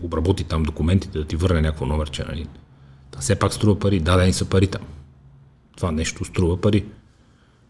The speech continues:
Плати си го, окей. Но въпросът е да не трябва да почерпиш, за да стане по-бързо. А да е фейрплей.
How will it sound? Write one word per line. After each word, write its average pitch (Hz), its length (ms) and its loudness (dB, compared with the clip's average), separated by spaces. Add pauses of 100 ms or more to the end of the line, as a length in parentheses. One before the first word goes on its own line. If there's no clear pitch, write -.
(300)
Плати 101 260 4
си 202 140 6
го, 107 140 8
окей. 120 320 2 (520)
Но 104 80 2
въпросът 110 280 6
е 123 40 10
да 120 80 12
не 120 100 10
трябва 123 200 12
да 120 60 4
почерпиш, 120 360 6
за 107 60 8
да 107 40 8
стане 104 240 6
по-бързо. 92 360 0 (1040)
А 101 100 2
да 104 80 8
е 95 40 6
фейрплей. 98 400 4